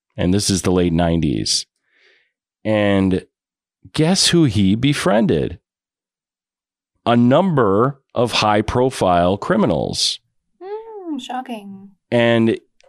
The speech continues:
Speaker 1: apparently they were all being held together.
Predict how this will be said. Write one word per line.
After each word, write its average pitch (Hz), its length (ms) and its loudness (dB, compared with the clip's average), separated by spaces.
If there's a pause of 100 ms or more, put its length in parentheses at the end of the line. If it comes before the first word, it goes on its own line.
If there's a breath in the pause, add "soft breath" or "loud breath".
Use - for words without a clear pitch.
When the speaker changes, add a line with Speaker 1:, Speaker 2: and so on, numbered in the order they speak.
(340)
Speaker 1:
apparently 127 600 2
they 110 140 4
were 104 200 2
all 113 160 2
being 104 260 4
held 101 320 2
together. 90 720 0